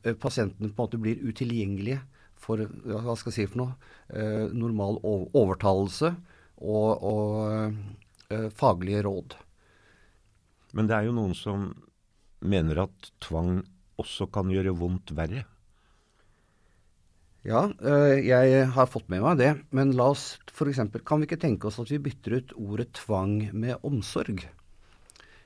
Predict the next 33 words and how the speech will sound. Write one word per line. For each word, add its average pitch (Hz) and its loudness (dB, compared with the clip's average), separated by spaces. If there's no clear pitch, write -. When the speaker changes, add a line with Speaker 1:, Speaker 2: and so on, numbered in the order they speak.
Speaker 1:
Jeg 160 0
synes 151 -6
man 143 0
ofte - -8
kan 135 0
gjøre 107 4
det. 98 0
Når 131 0
det 139 4
er 143 0
snakk 117 0
om, 127 2
eh, 127 0
å, 135 0
å 127 -2
forhindre 117 0
at 120 -4
et 135 -4
menneske 139 0
skal - -8
få 131 -4
lov 101 0
til 127 -4
å 120 -6
gå 101 -2
til 139 -2
grunne, 143 4
så - -8
tenker 110 0
jeg 104 -4
at 110 -8
det 107 -4
er 113 -4